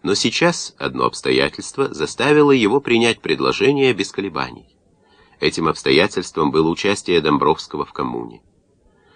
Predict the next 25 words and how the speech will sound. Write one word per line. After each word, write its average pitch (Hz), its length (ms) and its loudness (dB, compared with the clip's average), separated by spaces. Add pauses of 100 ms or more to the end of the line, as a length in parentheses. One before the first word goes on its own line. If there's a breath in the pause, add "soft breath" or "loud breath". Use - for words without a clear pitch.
(340 soft breath)
Со 90 240 2
времени 123 380 4
разгрома 113 540 4
восстания 104 640 2
тысяча 107 440 -4
восемьсот 85 440 -2
шестьдесят 76 540 -4
третьего 73 440 -2
года 85 380 -2 (360 loud breath)
для 76 180 -2
Казимира 92 420 0
Грудзинского 82 720 0
и - 140 -2
его 64 180 -2
друзей 65 560 -2 (380 soft breath)
имя 110 260 2
Ярослава 73 520 0
Домбровского 78 680 -2
стало 113 540 0
знаменем, 101 720 -2
бережно 104 540 -2
хранимым 92 600 0
для 80 180 0
будущих 78 520 -6
боев. 57 320 -2